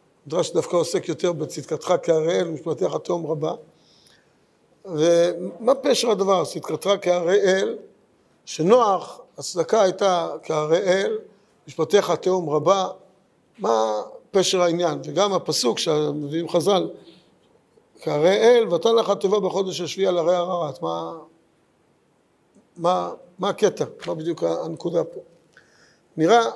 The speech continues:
לעניות דעתי, אה, אחרי המחשבה בעניין, אה,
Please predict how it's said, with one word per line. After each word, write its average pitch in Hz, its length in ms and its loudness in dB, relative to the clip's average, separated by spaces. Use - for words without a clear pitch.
לעניות 180 260 -6
דעתי, 196 480 -2
אה, 190 240 -6
אחרי 160 300 -4
המחשבה 165 420 2
בעניין, 160 480 0
אה, 151 60 -2